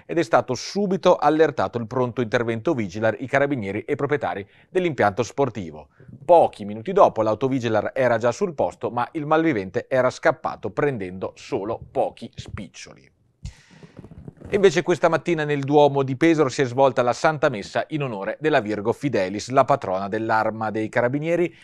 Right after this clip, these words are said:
una messa celebrata dal vicario generale dell'Arcidiocesi di Pesaro, Don Marco Di Giorgio.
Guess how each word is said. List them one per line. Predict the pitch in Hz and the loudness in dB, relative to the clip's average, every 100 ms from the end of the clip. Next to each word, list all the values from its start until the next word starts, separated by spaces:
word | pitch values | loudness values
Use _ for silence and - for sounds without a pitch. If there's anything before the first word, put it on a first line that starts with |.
| - | -14
una | 170 175 | -4 -2
messa | 120 - | -4 -6
celebrata | 117 160 151 113 104 101 | -4 0 2 4 2 2
dal | 110 110 | -2 -4
vicario | 110 110 123 110 | -4 2 2 2
generale | 110 113 117 113 107 | -2 0 2 0 -2
dell'Arcidiocesi | 107 110 107 123 120 110 110 147 | 0 0 0 0 0 0 -4 -4
di | 175 | -4
Pesaro, | 104 92 107 113 | -6 -4 -4 0
Don | 127 131 | 0 0
Marco | 110 98 - | -2 -4 -6
Di | 117 | -6
Giorgio. | 120 113 78 - 78 | -2 -4 -4 -12 -16